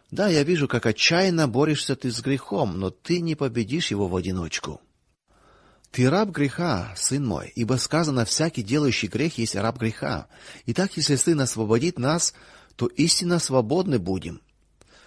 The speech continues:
Только Христос может тебе помочь, а ты оставил его. Ты посмотри, как Слово Божье, посеянное ещё в твоём детском сердце,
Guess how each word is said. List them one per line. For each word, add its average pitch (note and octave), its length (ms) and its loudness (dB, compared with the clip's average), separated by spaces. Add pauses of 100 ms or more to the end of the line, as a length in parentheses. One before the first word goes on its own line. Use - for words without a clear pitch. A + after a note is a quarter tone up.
(160)
Только D3+ 300 -4
Христос C#3+ 480 0
может G#2 280 0
тебе F#2+ 200 -2
помочь, F2 480 -4
а G#2 100 -2
ты D3 240 -2
оставил D#2+ 540 -4
его. C2+ 340 -10 (680)
Ты C#3 100 -2
посмотри, E3+ 460 0
как A2 260 0
Слово A#2 280 2
Божье, A#2+ 440 4
посеянное A#2 560 0
ещё A2 220 0
в - 100 -10
твоём G#2 260 -2
детском G#2 360 -2
сердце, A#2 540 0